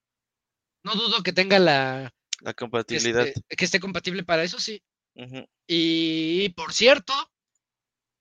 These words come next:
Speaker 1: el juego es cooperativo. Si tienen amigos clavadísimos que quieren entrarle a esto,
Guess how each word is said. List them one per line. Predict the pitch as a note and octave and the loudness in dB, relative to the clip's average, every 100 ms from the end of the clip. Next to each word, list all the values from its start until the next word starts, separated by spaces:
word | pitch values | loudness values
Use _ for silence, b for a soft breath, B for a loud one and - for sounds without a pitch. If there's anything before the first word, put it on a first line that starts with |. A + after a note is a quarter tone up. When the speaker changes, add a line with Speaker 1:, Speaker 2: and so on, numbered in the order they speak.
| - | -6
Speaker 1:
el | D#3+ | -4
juego | F#3 G#3 G#3+ | -4 -4 -2
es | G#3 G3 | -2 -2
cooperativo. | G3+ F3 D3 D#3+ D#3 C3+ _ _ _ _ _ | -4 -4 -4 -4 -8 -10 _ _ _ _ _
Si | - C3+ | -8 0
tienen | E3 G#3+ A#3+ | 2 4 4
amigos | G3+ G3 G#3+ - | 2 0 0 -2
clavadísimos | - F3 E3+ D#3+ D#3 D3+ D#3+ F#3+ G#3+ G#3+ F#3 F3+ D#3 | 2 6 8 8 8 6 4 4 6 6 4 0 -4
que | C3+ | -4
quieren | F3+ F3+ | -2 -2
entrarle | E3 D#3 E3+ E3+ | -2 0 2 2
a | |
esto, | E3+ - F#3 | 2 -2 -10